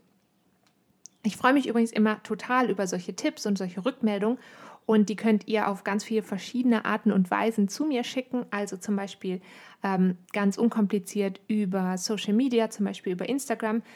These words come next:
Da findest du mich unter at lucky punkt trails. Und natürlich, wem das lieber ist, ihr könnt mir auch immer eine Mail schreiben an podcast punkt lucky trails at gmail punkt com.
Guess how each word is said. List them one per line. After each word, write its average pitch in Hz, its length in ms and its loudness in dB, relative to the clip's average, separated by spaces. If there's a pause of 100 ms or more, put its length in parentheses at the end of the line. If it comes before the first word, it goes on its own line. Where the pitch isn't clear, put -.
(180)
Da 214 120 -2
findest 214 380 0
du 202 40 4
mich 202 260 0
unter 190 340 0
at - 260 -4
lucky 190 340 -6
punkt 180 380 -4
trails. 233 380 -4 (420)
Und 247 160 6
natürlich, 247 460 4
wem 202 160 6
das 196 180 0
lieber 233 300 4
ist, 214 140 -6
ihr 190 100 -6
könnt 208 200 2
mir 202 120 0
auch 190 100 -6
immer 196 140 0
eine 175 160 2
Mail 202 340 0
schreiben 220 440 -2
an 185 260 0
podcast 233 600 -8
punkt 196 300 0
lucky 185 300 -8
trails 202 400 -4
at 180 140 -8
gmail 196 340 2
punkt - 320 -10
com. 311 220 0